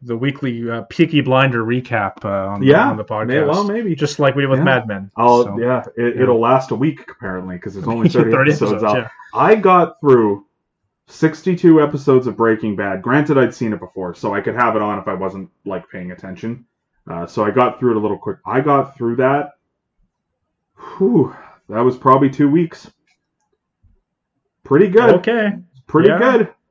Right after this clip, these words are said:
Speaker 2: Like, I didn't watch anything else, really,
Speaker 1: Yeah.
Speaker 2: other than hockey. I don't, I didn't
Speaker 1: It's
Speaker 2: watch,
Speaker 1: like three
Speaker 2: like, a
Speaker 1: episodes a
Speaker 2: minute of
Speaker 1: day.
Speaker 2: any other show. Yeah.
Speaker 1: Yeah.
Speaker 2: I came home from work and tossed it on till, unless I had something to do.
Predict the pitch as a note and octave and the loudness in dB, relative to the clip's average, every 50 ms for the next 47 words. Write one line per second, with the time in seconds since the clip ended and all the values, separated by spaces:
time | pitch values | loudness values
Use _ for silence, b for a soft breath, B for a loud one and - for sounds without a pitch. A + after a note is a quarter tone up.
0 | _ _ _ _ _ _ _ - F2+ A2+ A2+ G#2 G#2+ G#2 G2 E2+ D#2+ D#2+ E2 E2 | _ _ _ _ _ _ _ -16 -10 -6 -4 -2 -2 -2 -4 -6 -10 -16 -16 -16
1 | F2 F2 - - F#2+ F#2+ F#2+ F2+ E2+ E2+ F2+ G2+ G#2 G2 - - - F2+ F2 F2+ | -16 -16 -14 -14 -14 -14 -14 -14 -14 -14 -12 -10 -10 -12 -12 -14 -14 -12 -10 -8
2 | F#2 C#3 D3+ D#3+ E3 - F2 F2 F#2+ F#2+ G2 G2 - G#2 G2 F#2+ - _ _ _ | -6 -4 -4 -4 -4 -6 -8 -10 -10 -8 -10 -8 -8 -10 -10 -12 -12 _ _ _
3 | - F2+ F2+ F#2 F#2+ F#2 F2 F2 F2+ F2+ F2+ F#2 F2+ F2 F2+ - - - - A#2 | -20 -18 -16 -14 -14 -14 -14 -14 -16 -16 -16 -14 -14 -12 -12 -12 -12 -10 -6 -6
4 | B2+ A#2 F#2+ F#2+ G2+ G#2+ A2 A2 A2 G#2+ G#2+ A2 A#2+ D3 G#2 G2+ G2+ G2 G2 G2 | -6 -4 -6 -6 -4 -4 -2 -2 -2 -2 0 0 0 0 -2 -4 -8 -8 -6 -8
5 | F#2 - - G2+ G2 G2+ G#2 G2+ G#2+ B2+ C3+ C3+ - - C3 C#3 D3+ D3+ B2 B2+ | -8 -8 -10 -12 -12 -12 -12 -10 -8 -8 -8 -8 -10 -14 -14 -12 -8 -4 -4 -2
6 | C3 C#3+ C#3 C#3 C#3 C#3+ C#3+ C#3 C3 B2 A#2+ C3 C3+ C3+ A#2 G#2 F#2+ - - A#2 | 0 0 0 0 0 0 -2 -4 -6 -4 -4 -4 -4 -6 -8 -12 -12 -12 -8 -6
7 | A2 A2 G#2+ - A2+ G#2+ G#2 G#2 G2+ G2+ - - G#2 G2 G2 F#2+ F2+ - _ _ | -4 -4 -6 -6 -8 -8 -6 -6 -8 -10 -10 -10 -10 -10 -8 -10 -12 -14 _ _
8 | _ _ _ _ _ _ _ - G#2 G2+ G#2+ A2 - - A2+ A2+ G#2+ - B2 A2+ | _ _ _ _ _ _ _ -12 -8 -4 -4 -4 -4 -2 -2 -2 -2 -4 -6 -8
9 | A2 G#2+ G#2+ C3 C#3 A#2 | -6 -4 0 0 0 0